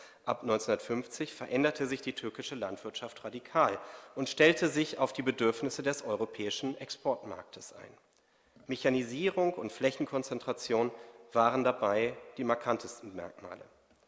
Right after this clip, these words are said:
Als erstes Empfängerland des Marshallplans profitierte die türkische Landwirtschaft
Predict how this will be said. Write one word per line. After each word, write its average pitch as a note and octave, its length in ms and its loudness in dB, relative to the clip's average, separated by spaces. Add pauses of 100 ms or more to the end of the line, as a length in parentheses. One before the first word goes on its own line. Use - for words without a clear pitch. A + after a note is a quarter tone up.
(340)
Als B2 200 -6
erstes F3 340 2
Empfängerland C#3 640 4
des B2 180 -2
Marshallplans B2+ 800 2 (220)
profitierte E3+ 600 0
die C3+ 140 -2
türkische C#3 440 0
Landwirtschaft A#2 760 -2